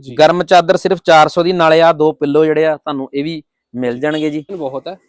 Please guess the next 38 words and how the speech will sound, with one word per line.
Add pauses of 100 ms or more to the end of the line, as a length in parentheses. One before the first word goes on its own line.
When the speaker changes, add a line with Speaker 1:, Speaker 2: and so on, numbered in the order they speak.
(160)
Speaker 2:
ਲਓ
ਜੀ,
Speaker 1:
ਦੋ
Speaker 2:
ਆਹ
ਜੀ।
Speaker 1:
ਪੀਸ
ਪੱਚੀ
ਸੌ
ਦੇ
ਜੀ। (360)
Speaker 2:
ਅੱਛਾ,
ਪੱਚੀ
ਸੌ
ਦੇ
ਦੋ
ਪੀਸ
ਜਿਹੜੇ
ਆ
ਤੁਹਾਨੂੰ
ਇਹ (340)
ਲੱਗ
ਜਾਣਗੇ
ਜੀ। (360)
ਤੇ (100)
ਇਹ
ਨੇ
ਪੱਫੀਆਂ
ਤੇ
ਬਾਈ
ਜੀ
ਲੱਕੜ
ਦੀਆਂ
ਜਿਹੜੀ
ਉਹ
ਵੀ
ਦਿਖਾ
ਦਿਓ
ਕਿੰਨੀ।